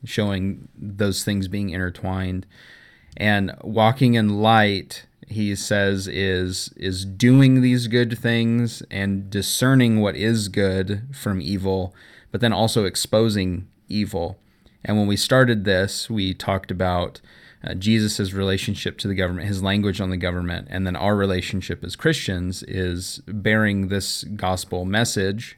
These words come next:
which is ultimately gonna chal-, challenge earthly power,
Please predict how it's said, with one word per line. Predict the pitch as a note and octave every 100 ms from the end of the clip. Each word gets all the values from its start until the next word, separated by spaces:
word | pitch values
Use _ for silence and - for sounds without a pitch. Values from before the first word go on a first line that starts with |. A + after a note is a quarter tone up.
| _
which | - -
is | F#2+ F#2
ultimately | A2+ B2 A#2+ G#2+
gonna | G#2+ G2
chal-, | - G#2+ G#2 G2 F2+
challenge | - A2 G#2+ F#2+ F#2+ -
earthly | G2+ G2 -
power, | - G#2 F2+ D2+